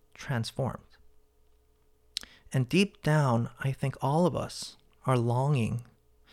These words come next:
to go through this great type of transformation ourselves. And I think that's why the routine lifestyle goes against our nature.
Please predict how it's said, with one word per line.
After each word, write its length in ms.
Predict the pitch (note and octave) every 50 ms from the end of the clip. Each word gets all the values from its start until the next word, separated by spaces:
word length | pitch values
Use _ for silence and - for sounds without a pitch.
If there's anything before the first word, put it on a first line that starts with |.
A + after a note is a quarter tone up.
| - - - - -
to 100 | - -
go 240 | A#2+ - - A#2+ A#2+
through 280 | C3 - - C3+ C3+ C3
this 220 | B2 A#2+ A2+ -
great 320 | - - - A#2+ A2 - -
type 240 | - C3 B2 -
of 100 | - -
transformation 640 | - - - G#2+ G2+ - - G#2+ G#2 G#2 - - G#2+ G#2+
ourselves. 500 | A2 - - F3 E3 - - - - - _ _ _ _ - - - - - _ _ _ _ _ - - _ - - - - - - -
And 80 | C3
I 40 | D#3
think 180 | - A3 G#3+ -
that's 220 | D#3+ D#3 - -
why 240 | D#3 D3+ C#3+ C#3+ C#3+
the 100 | C#3 A#2
routine 420 | A#2+ C3 C3 - - D3+ C3+ B2
lifestyle 580 | A2 A#2 C3+ - - - - E3 F3+ F#3+ G3+ F#3+ -
goes 240 | - C3+ D3 D3+
against 380 | D3+ - - B2+ B2 - - -
our 80 | F#2+ G#2
nature. 520 | G#2 G#2 C3 E3 - - - - D3+ -